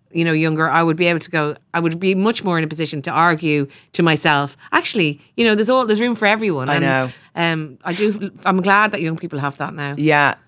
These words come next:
Speaker 2: They also, there's, they're, it's kinda going off the point, but I do think they're, I feel sorry for them in one way. I'm about to be really patronising because
Speaker 1: That's what we do when we get past, you know, twenty-five.
Speaker 2: Grand.
Speaker 1: Yeah.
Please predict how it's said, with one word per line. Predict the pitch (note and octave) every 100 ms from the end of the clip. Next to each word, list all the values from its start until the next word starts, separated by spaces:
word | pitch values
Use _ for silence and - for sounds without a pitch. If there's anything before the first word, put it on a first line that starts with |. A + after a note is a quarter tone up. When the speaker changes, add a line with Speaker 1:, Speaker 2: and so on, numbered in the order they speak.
| -
Speaker 2:
They | G#3
also, | A3 D4+ D#4 E4 C4+
there's, | A#3 A3 G#3+ - - -
they're, | G#3 G3+ G3 F#3+ - -
it's | -
kinda | - G#3+
going | G3+ F3
off | E3+
the |
point, | E3 F#3+ D#3
but | D#3+ - - _ -
I | F#3
do | F#3 A3 A#3+
think | B3 A3+
they're, | G#3+ F#3+ F#3 - _ - -
I | G3
feel | - D4 D4+
sorry | - - - A3+ A#3+ C4+
for | B3+ C4
them | A#3+
in | G#3+ G3
one | G3 A3 A#3
way. | F3+ B2 B2 - _ - - -
I'm | C3+
about | C3 C3
to | -
be | C3+
really | B2
patronising | C3+ C3+ D3+ C3+ C3 B2 - - _
because | F#3 D#3+ F3 F3 E3+ D#3+
Speaker 1:
That's | - E3+
what | F#3+
we | E3+
do | E3 D#3
when | D#3
we | D3
get | C#3 C3+
past, | C#3+ C3 -
you | D3
know, | C3
twenty-five. | B2 C#3 C3+ C#3+ C3+ C3+
Speaker 2:
Grand. | - G#2 - - - - -
Speaker 1:
Yeah. | D3